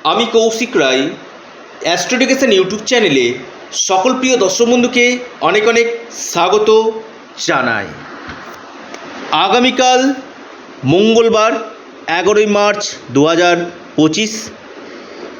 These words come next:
চারটি নামের ব্যক্তি এবং তিন রাশির মহা অর্থপ্রাপ্তি নিশ্চিত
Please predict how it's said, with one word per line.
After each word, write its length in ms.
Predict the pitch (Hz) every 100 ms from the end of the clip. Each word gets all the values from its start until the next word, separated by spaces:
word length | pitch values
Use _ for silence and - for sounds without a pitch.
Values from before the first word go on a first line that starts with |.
| - - -
চারটি 480 | 190 220 - 254
নামের 320 | 233 226 233 226
ব্যক্তি 540 | 226 226 226 233 247 - - - 165
এবং 240 | 175 196 190
তিন 240 | 214 226 208
রাশির 560 | 220 220 226 233 233 226 - - - - - - - - - -
মহা 540 | 135 196 185 220 214 -
অর্থপ্রাপ্তি 1000 | 170 185 180 226 220 214 214 220 214 220 -
নিশ্চিত 480 | 135 160 170 -